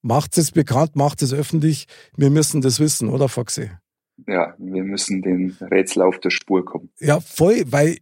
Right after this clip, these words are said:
Speaker 1: ich mein, ich hab ja da Schnappatmung, wenn ich da drüber denk. Wenn ich nicht weiß, warum ist das eigentlich so? Das macht mich fertig.
Speaker 2: Spannungsbogen.
Speaker 1: Ja, du mit deinem Spannungsbogen. Ich weiß, ich mag keinen Spannungsbogen. Ich mag das nicht. Das, das nervt mich manchmal. Weißt du, wenn ich schon sag, "Nein, geh nicht rein, geh nicht rein,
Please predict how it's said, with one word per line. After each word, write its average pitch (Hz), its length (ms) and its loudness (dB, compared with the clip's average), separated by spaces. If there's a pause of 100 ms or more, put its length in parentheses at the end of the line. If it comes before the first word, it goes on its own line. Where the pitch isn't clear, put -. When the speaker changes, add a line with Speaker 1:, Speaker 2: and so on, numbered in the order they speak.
Speaker 1:
ich 147 100 -4
mein, 165 260 4
ich 139 160 4
hab 180 140 2
ja 175 80 4
da 151 180 2
Schnappatmung, 139 680 -2
wenn 143 100 0
ich 135 80 0
da 135 120 2
drüber 165 200 -4
denk. 113 200 0
Wenn 135 120 2
ich 143 60 2
nicht 131 200 0
weiß, 147 240 0
warum 156 200 0
ist - 180 -4
das 208 140 -4
eigentlich 101 280 -10
so? 143 120 -6
Das 113 140 -4
macht 151 200 -4
mich 139 100 -4
fertig. - 480 -6 (120)
Speaker 2:
Spannungsbogen. 104 1400 -2
Speaker 1:
Ja, 240 340 0
du 240 120 2
mit 226 160 0
deinem 220 140 0
Spannungsbogen. 190 1000 0
Ich 156 180 2
weiß, 170 200 0 (200)
ich 247 80 4
mag 180 300 2
keinen 165 240 -2
Spannungsbogen. 151 880 0 (240)
Ich 202 80 4
mag 190 300 0
das 175 240 0
nicht. 113 280 -4 (280)
Das, 165 180 2
das 202 340 -2
nervt 208 360 -2
mich 185 100 2
manchmal. 131 340 -2
Weißt 190 200 -2
du, - 40 2
wenn 214 80 2
ich 185 80 0
schon 190 100 2
sag, 190 220 -2
"Nein, 262 120 0 (200)
geh 311 120 2
nicht 330 300 -2
rein, 190 200 -4
geh 339 100 2
nicht 330 320 0
rein, 156 300 -2